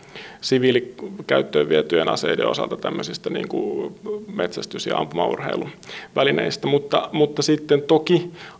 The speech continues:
myöskin tällaiset esimerkiksi justiinsa viestinnän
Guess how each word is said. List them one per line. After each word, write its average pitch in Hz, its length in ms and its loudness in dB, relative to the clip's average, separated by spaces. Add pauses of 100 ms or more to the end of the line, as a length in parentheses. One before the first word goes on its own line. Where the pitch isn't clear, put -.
(120)
myöskin 135 760 4 (160)
tällaiset 123 560 2 (220)
esimerkiksi 127 560 0
justiinsa 131 680 0
viestinnän 131 560 2